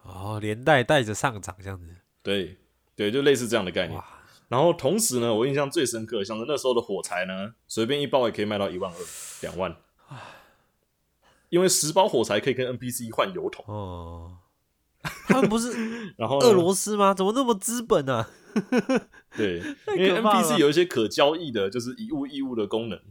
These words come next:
Speaker 2: 然后导致玩家会因为这些以物易物，导致就是假如某些东西上涨了，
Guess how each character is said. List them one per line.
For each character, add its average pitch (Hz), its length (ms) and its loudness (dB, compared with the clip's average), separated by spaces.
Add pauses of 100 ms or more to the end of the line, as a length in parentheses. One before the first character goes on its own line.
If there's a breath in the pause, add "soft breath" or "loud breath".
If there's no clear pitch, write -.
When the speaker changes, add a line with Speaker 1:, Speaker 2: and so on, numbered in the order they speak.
Speaker 2:
然 110 120 -2
后 139 60 0
导 98 160 2
致 120 180 0
玩 104 200 2
家 113 120 0
会 123 140 -2
因 131 100 -4
为 127 80 -2
这 131 80 -6
些 123 100 -4
以 101 180 -10
物 113 140 -4
易 107 140 -2
物， 104 140 -6 (340)
导 101 180 2
致 113 320 -6
就 107 120 -6
是 107 440 -4 (280)
假 98 100 -2
如 101 180 0
某 98 140 -4
些 113 80 0
东 120 140 -2
西 117 100 -2
上 113 220 -2
涨 - 180 -12
了， - 100 -20